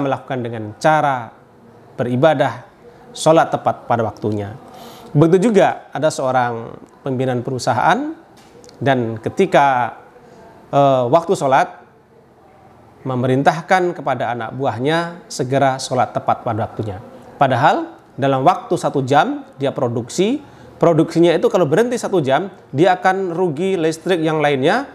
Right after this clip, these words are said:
itu akan mencapai kerugiannya sekitar dua puluh lima juta. Ketika ditanya oleh, eh, anak buahnya, "Kenapa kita hentikan padahal kita rugi?" Dan itu perkiraannya adalah dua puluh lima juta.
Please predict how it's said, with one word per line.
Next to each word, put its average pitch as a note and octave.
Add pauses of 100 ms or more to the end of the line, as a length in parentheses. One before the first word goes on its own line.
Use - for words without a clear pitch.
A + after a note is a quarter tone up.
(260)
itu E3
akan F3
mencapai E3
kerugiannya E3
sekitar D#3
dua B2+
puluh C3
lima A#2+
juta. A2 (440)
Ketika F3
ditanya F3+
oleh, D3
eh, C3
anak C3
buahnya, D3 (400)
"Kenapa C3+
kita A#2+ (160)
hentikan C#3+
padahal B2+
kita B2
rugi?" C#3 (480)
Dan C3
itu E3 (640)
perkiraannya F3
adalah G3
dua A#3
puluh C#4+
lima G#3+
juta. C3